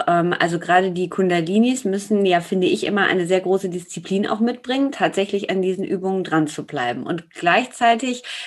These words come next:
hat man ja manchmal das Gefühl, in der Yoga-Welt auch entsteht so ein,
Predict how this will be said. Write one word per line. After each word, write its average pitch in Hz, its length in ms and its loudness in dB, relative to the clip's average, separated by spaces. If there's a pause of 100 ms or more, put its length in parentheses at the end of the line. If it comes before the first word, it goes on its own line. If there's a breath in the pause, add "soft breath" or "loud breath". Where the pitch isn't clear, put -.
(100)
hat 208 160 0
man 220 160 4
ja 196 80 0
manchmal 202 320 -2
das 196 160 -6
Gefühl, 233 340 -2
in 202 320 0
der 185 320 4
Yoga-Welt 196 680 2
auch - 120 -2
entsteht 180 420 -2
so 160 80 -4
ein, 190 320 0